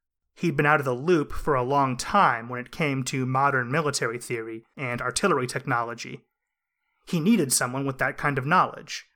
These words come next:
and Napoleon fit the bill better than almost any other young officer in France.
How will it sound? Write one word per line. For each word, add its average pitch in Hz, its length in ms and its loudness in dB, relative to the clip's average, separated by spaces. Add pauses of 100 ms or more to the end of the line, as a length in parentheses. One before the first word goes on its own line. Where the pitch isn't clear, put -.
(140)
and 127 200 -8
Napoleon 131 600 0
fit - 260 -6
the 120 80 -4
bill 135 480 0
better 135 320 0
than 131 180 -2
almost 143 440 -2
any 156 260 -2
other 151 280 0
young 131 320 -2
officer 135 460 -2
in 123 100 -10
France. - 600 -4